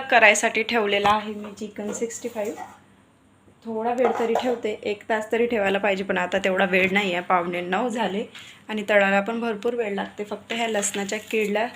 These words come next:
सोलायसाठी, म्हणजे जे आपण जे नंतर फ्राय करू ना, ह्या सोलतपर्यंत ठेवते आणि नंतर तेल गरम केलं की लगेच मग तळणं चालू करते, कारण भरपूर वेळ होते आणि माणसांचं कसं आहे, वेळेवर काही म्हटलं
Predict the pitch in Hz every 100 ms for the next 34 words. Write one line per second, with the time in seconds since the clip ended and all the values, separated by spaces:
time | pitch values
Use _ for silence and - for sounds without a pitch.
0 | - - - - - - 262 247 240 240
1 | 202 202 196 196 196 196 202 202 202 202
2 | 214 220 202 196 214 208 220 202 214 233
3 | 190 226 - - - - - - 214 226
4 | 247 208 214 214 208 202 196 202 247 262
5 | 262 254 240 196 190 190 185 185 196 202
6 | 202 190 190 196 247 226 190 208 190 180
7 | 196 - 233 - - - - - - 247
8 | 220 226 226 233 202 190 185 185 196 202
9 | 220 233 233 294 311 277 262 262 240 240
10 | 277 - - - - - - 220 220 226
11 | 233 247 254 269 285 269 294 294 247 226
12 | 226 220 233 233 233 226 247 233 214